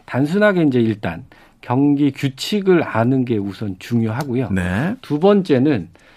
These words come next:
Speaker 1: 내가 좋아하는 선수나 팀을 하나 선정하는 겁니다.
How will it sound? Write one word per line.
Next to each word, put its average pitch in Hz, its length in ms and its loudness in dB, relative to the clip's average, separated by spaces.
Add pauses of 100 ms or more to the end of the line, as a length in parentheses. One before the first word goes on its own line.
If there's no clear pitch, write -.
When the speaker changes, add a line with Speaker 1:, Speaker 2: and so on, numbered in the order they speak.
(200)
Speaker 1:
내가 170 300 2
좋아하는 175 500 2
선수나 233 560 0
팀을 233 520 2 (560)
하나 214 600 2
선정하는 254 760 4
겁니다. 90 320 -8